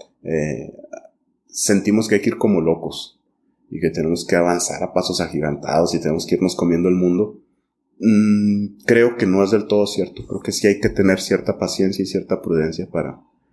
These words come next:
para detenernos, hacer altos en el camino y evaluar nuestras opciones para tomar mejores decisiones.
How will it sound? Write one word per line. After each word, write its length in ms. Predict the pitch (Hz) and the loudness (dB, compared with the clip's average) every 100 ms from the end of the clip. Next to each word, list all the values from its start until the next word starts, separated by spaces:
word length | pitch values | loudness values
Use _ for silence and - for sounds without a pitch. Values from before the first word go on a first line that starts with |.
| _ - - | _ -20 -12
para 260 | 82 80 | -4 2
detenernos, 600 | 80 80 82 87 92 98 | 4 4 2 2 2 0
hacer 220 | - 92 92 | -2 0 0
altos 300 | 90 92 98 | 0 -2 -4
en 60 | |
el 100 | 82 | -4
camino 360 | 82 82 95 98 | -4 -2 -2 0
y 60 | |
evaluar 340 | 90 80 80 80 | 0 0 0 -2
nuestras 340 | 87 - 85 | -2 -4 -4
opciones 420 | - - 90 101 | -4 -2 -4 -4
para 280 | - 85 82 | -8 -8 -8
tomar 420 | - 78 73 - _ _ | -6 -4 -4 -6 _ _
mejores 340 | 95 85 90 87 | -4 2 4 4
decisiones. 640 | 90 - - 76 78 - | 2 0 -4 -6 -6 -8